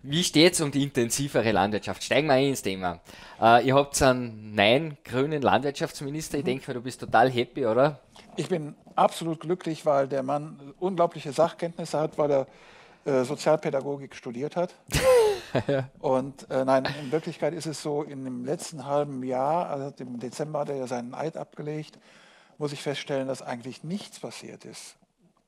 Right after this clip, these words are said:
Speaker 2: was erstmal gut ist. Weil das meiste, was wir uns Landwirte wünschen, ist, dass wir vor der Politik in Ruhe gelassen werden.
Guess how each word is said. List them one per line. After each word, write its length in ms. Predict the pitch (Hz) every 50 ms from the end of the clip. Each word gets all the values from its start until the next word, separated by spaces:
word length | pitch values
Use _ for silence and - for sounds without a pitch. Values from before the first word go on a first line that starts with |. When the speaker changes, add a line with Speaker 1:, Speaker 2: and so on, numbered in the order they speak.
| _ _ _ _ _ _ _ _ _ _
Speaker 2:
was 280 | 151 147 143 - - _ _ _ _ _ _ _ _
erstmal 300 | - 190 180 - - 156
gut 200 | 147 151 147 135
ist. 320 | - - 104 - - - _ _ _ _
Weil 240 | 139 135 139 143
das 280 | 143 147 135 - - - 185 151
meiste, 320 | 143 151 175 185 - - 165
was 140 | 170 147 156
wir 60 | 151
uns 120 | 147 131
Landwirte 420 | 151 156 160 156 - 151 - 147 139
wünschen, 400 | 147 156 160 - - 180 165 - - - - - - - - _
ist, 160 | - 151 -
dass 160 | 160 143 -
wir 100 | - 139
vor 180 | - - 143 131
der 80 | 127 123
Politik 580 | - _ _ - 156 139 123 - 156 143 -
in 100 | 143 123
Ruhe 220 | 123 139 180 196 156
gelassen 400 | 131 123 127 120 - 131 120 127
werden. 320 | 127 131 151 175 202